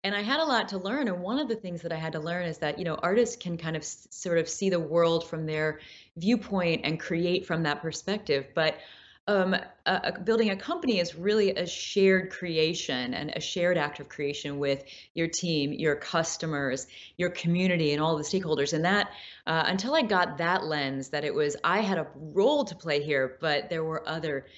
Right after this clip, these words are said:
uh, other people, that it's really a fellowship, um, of people. And I actually get fellowship from Tolkien too. It's sort of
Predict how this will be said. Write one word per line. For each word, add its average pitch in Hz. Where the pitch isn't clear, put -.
uh, 147
other 143
people, 147
that 156
it's 151
really 190
a 151
fellowship, 156
um, 143
of -
people. 147
And 160
I 170
actually 175
get 151
fellowship 156
from 147
Tolkien 139
too. 175
It's 143
sort 156
of 151